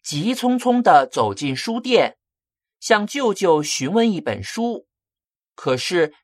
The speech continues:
这本书已卖完了。看着大哥哥着急的样子，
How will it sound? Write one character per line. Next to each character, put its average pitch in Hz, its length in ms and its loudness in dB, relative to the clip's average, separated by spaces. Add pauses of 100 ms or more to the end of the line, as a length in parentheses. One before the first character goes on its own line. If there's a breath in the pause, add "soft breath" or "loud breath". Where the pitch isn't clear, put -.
这 208 220 4
本 139 200 2
书 226 520 0
已 117 200 -4
卖 196 240 0
完 104 280 -2
了。 214 260 2 (800)
看 147 340 0
着 131 140 -6
大 147 240 4
哥 165 240 0
哥 135 320 2
着 147 280 0
急 139 240 -10
的 226 120 0
样 165 280 2
子， 131 360 -6